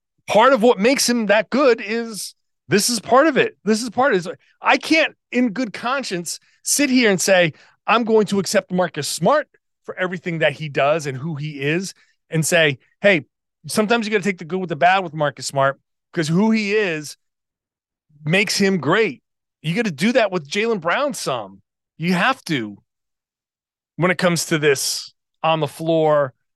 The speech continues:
stuff. So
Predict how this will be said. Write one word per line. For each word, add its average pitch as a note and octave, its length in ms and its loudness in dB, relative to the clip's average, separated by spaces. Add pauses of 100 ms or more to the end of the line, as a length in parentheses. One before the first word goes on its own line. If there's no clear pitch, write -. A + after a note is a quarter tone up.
(120)
stuff. - 560 -6 (2500)
So F#3+ 440 -2